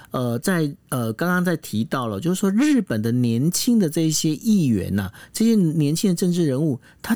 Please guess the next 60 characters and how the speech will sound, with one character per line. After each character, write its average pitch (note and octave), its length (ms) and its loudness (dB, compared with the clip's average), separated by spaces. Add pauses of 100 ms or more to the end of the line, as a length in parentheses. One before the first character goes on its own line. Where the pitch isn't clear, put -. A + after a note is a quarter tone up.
(100)
到 D#4+ 200 2
底 D#3+ 220 0
有 C#3+ 160 0
没 B2 140 0
有 D#3 160 0
办 E3+ 240 -4
法， F#2 180 -8
就 D#3+ 160 -2
是 D#3 80 -4
说 E3 100 2
去 F3+ 140 0
做 F3 260 0
一 D#3 60 0
些， E3 240 -2 (160)
呃， A#2 160 -4
变 E3 240 0
动 E3 180 -2
跟 C#3+ 220 -2
改 F#2 220 -8
革 E2+ 240 -12
哦？ F2 160 -10 (340)
我 G3 80 -2
给 A#2+ 160 -4
大 C3+ 140 -4
家 C#3 120 -4
一 C3 40 -6
个 B2+ 100 -2
数 A#2+ 300 -2
字 A2 240 -6
哦， F2+ 160 -8
因 G3+ 160 4
为 G3+ 160 2 (240)
现 A#3 300 2
在 F#3+ 200 -2
在 F3+ 200 0
日 A3+ 260 2
本 A2 180 -4
的 A#2 120 -4
这 F3 100 -2
个， A#2+ 400 -2
就 D3+ 160 -2
是， C3 320 -2
呃， A2 100 -4 (160)
整 G#2+ 200 -4
个 A#2+ 120 -2
一 C3 60 -2
个 C#3 140 -2
众 F#3+ 260 0
议 F3 80 4
院 E3 260 0
里 E2+ 140 -6
面 A2 240 -2
啊， E2 80 -12 (440)
有 B2+ 140 0
八 F#3+ 360 -4
十 B2 220 -2
六 E3 220 2
位 A#2+ 440 -2
哦， E2 240 -16
他 D#3 180 -2